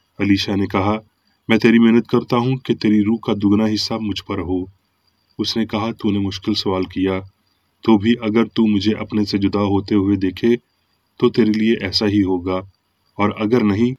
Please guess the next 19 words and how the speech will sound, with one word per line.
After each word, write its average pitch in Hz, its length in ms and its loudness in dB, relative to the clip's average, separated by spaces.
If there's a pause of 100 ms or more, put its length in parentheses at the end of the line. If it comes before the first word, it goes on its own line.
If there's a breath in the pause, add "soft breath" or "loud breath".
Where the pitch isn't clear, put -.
(240)
تو 113 80 -2
ایسا 104 320 -4
نہ 95 100 -2
ہوگا۔" 90 380 -6 (680)
اور 104 160 2
وہ 107 140 0 (100)
آگے 101 200 2
چلتے 101 360 0
اور 107 100 2
باتیں 98 340 -2
کرتے 98 320 -4
جاتے 92 360 -2
تھے 113 160 -2 (680)
کہ 123 120 2
دیکھو، 110 420 4
ایک 113 460 -2
آتشی 107 440 0
رتھ 101 300 -2
اور 104 200 -4